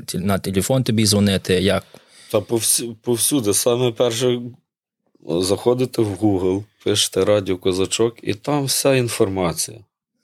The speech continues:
Speaker 2: І хто засновник, і номер телефону, і інстаграми,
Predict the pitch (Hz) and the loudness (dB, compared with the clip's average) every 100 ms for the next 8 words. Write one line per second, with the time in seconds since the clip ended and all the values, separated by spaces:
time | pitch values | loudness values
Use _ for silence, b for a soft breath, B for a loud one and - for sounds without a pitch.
0 | _ - - 117 - - 117 107 104 - | _ -12 -6 -6 -6 -2 0 2 0 0
1 | 104 104 98 98 101 - 110 104 110 107 | 2 2 2 -2 -4 -2 -2 0 0 0
2 | 104 - 107 104 104 - 98 95 95 92 | -4 0 0 2 -2 -2 0 2 0 -2
3 | 101 - 117 117 113 - 110 107 92 101 | -4 0 0 0 -2 0 0 0 0 2
4 | 98 95 92 | 2 0 -4